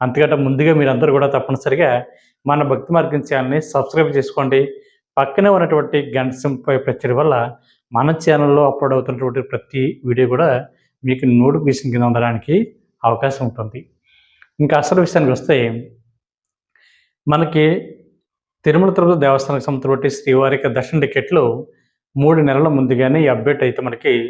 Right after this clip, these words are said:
టీటీడీ దేవస్థానం వారు అయితే ఇవ్వడం జరుగుతుందండి. ఇది మనం ఆన్‌లైన్లో అయితే ముందుగానే బుక్ చేసుకోవాలి.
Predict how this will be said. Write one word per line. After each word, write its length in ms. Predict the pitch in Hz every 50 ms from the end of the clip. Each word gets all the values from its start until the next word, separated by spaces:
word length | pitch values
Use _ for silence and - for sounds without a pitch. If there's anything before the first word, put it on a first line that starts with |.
| 139 _ _ _ _ _ _ _ _ _ -
టీటీడీ 340 | 160 160 165 170 165 170 170
దేవస్థానం 500 | 156 131 131 127 127 127 - - 139 131
వారు 120 | 131 135 127
అయితే 140 | 123 127 131
ఇవ్వడం 220 | 123 117 117 135
జరుగుతుందండి. 600 | 127 131 123 120 120 120 - 127 120 117 120 165 220 240 - _ _ _ _ _ _ _
ఇది 140 | 139 139 139
మనం 260 | 147 151 147 139 127 120 113 120 - - _ _ 139
ఆన్‌లైన్లో 420 | 127 131 147 156 160 160 160 156
అయితే 180 | 135 - - 165
ముందుగానే 360 | 160 147 131 123 135 143 143
బుక్ 180 | 135 123 120 117
చేసుకోవాలి. 500 | 123 120 - _ 127 117 110 110 127